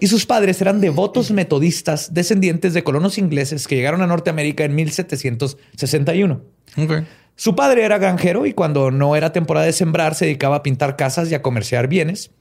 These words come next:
Speaker 1: mientras que su madre cuidaba a los cuatro niños. Siendo una familia estrictamente religiosa, era común que los niños recibieran castigos severos para disciplinarlos como golpes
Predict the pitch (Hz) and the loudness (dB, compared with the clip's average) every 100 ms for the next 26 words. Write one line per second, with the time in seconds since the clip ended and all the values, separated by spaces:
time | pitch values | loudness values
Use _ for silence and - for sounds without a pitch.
0 | - - - - 226 240 254 247 226 202 | -20 -20 -20 -2 2 2 2 2 2 2
1 | 185 190 185 143 139 143 135 - 120 139 | 2 0 2 2 2 2 0 0 0 2
2 | 165 127 - - _ _ _ _ _ _ | 0 -2 -6 -20 _ _ _ _ _ _
3 | _ _ _ - - 262 294 294 208 175 | _ _ _ -6 0 2 2 2 0 0
4 | 185 180 - 233 - 170 175 165 160 131 | 0 -2 -2 -4 -2 0 0 0 -2 0
5 | 110 113 131 - _ _ _ - - - | -2 -2 -6 -10 _ _ _ -4 -2 0
6 | 226 208 220 196 175 190 175 156 160 180 | 2 2 4 4 4 2 2 0 0 -2
7 | 180 180 170 175 156 139 151 - 175 180 | -2 0 0 2 2 2 0 -2 0 0
8 | - 151 139 120 127 139 - 196 143 131 | 0 -2 0 0 0 -2 0 2 2 0
9 | 214 226 | -2 -8